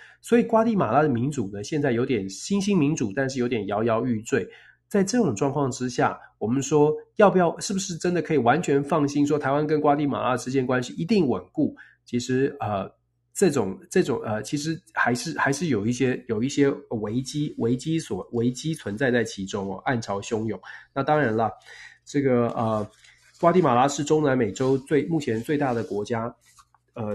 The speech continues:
对于台湾来说呢，怎么样能够维持跟中南美洲之间的关系，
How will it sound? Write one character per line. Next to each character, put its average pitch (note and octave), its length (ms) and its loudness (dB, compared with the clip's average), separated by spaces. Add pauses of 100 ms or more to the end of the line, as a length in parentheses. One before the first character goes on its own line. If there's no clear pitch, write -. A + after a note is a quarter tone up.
(120)
对 G#3 160 8
于 D3 140 4
台 A#2 180 -4
湾 D3+ 180 2
来 G#2+ 160 0
说 A2+ 300 -2
呢， A2 180 -2 (240)
怎 A#2+ 140 -4
么 D3 60 2
样 A3+ 180 4
能 B2+ 80 0
够 D3+ 140 4
维 G#2+ 260 -2
持 - 500 -10
跟 C#3 320 -2 (320)
中 D3 140 0
南 C3+ 120 2
美 A2+ 140 -2
洲 B2 180 -2
之 B2 160 -8
间 B2 160 -4
的 A#2 100 0
关 A#2+ 240 0
系， A#2+ 340 -8